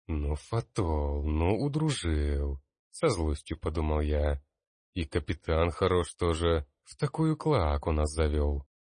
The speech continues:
Но деваться было уже некуда, и, найдя персонажа поадекватнее, я спросил: "Уважаемый, а как пройти к трактиру тетушки Мари?" Впрочем, насчет адекватности я ошибся.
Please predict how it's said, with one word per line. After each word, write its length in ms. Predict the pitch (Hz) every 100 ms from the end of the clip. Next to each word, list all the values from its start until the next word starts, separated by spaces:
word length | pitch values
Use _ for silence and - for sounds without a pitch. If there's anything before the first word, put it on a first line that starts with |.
| _ _ -
Но 200 | 82 76
деваться 500 | 78 90 147 - 135
было 300 | 104 120 123
уже 280 | 113 101 117
некуда, 640 | 123 - - - - - _ -
и, 80 | 87
найдя 340 | 80 78 80
персонажа 600 | 76 78 - 80 76 76
поадекватнее, 800 | - 78 76 78 127 127 82 76
я 120 | 82 120
спросил: 600 | - 104 - 87 - 120 _ _ _
"Уважаемый, 840 | 85 82 123 147 90 78 73 69 -
а 120 | 135
как 180 | 160 170
пройти 340 | 160 151 -
к 80 | 147
трактиру 460 | - 139 - 147 135
тетушки 380 | 135 127 - 139
Мари?" 440 | 131 101 80 71 _ _ _ _ _ _ _
Впрочем, 640 | - 90 82 - 82 78
насчет 360 | 78 78 90 -
адекватности 840 | 85 82 101 143 147 147 - -
я 380 | 135 113 113 117
ошибся. 760 | - - - 82 - - -